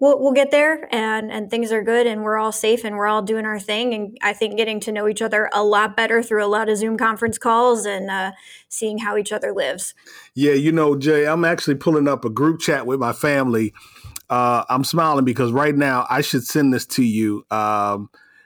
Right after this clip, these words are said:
Speaker 2: but there was an Instagram, I saw it on Instagram. No, I actually, I saw it. Yeah, I think I saw it on Instagram. And the guy was, it was an image of a person in an airplane sitting on the wing.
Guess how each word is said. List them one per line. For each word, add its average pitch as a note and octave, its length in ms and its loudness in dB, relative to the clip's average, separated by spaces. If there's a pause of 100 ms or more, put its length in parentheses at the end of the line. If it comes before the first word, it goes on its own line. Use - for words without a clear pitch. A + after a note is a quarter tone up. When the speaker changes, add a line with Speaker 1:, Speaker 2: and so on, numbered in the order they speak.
(120)
Speaker 2:
but B2+ 160 0
there C#3+ 160 4
was D3+ 240 2
an C3+ 140 2
Instagram, C3 880 2
I A#2+ 80 0
saw F#3+ 280 2
it D#3+ 60 0
on B2+ 140 2
Instagram. A2 720 -2 (460)
No, D3 160 0
I C3 140 0
actually, D3 360 0
I A#2 60 0
saw C3+ 280 0
it. - 60 -8 (100)
Yeah, C3+ 180 2
I - 20 -2
think D#3 240 0
I A#2+ 60 -2
saw D3+ 200 0
it C3+ 80 2
on B2+ 120 2
Instagram. A2+ 600 0
And A2 80 0
the G#2+ 60 -2
guy C3+ 300 2
was, - 380 0 (640)
it F3 160 -2
was C#3+ 180 2
an C3+ 220 2
image F3 520 2
of C3 460 0
a A#2 60 -8
person C#3 580 0
in B2+ 100 0
an B2+ 140 4
airplane C#3 640 0
sitting - 360 -2
on B2 160 2
the G#2+ 60 2
wing. A#2 460 0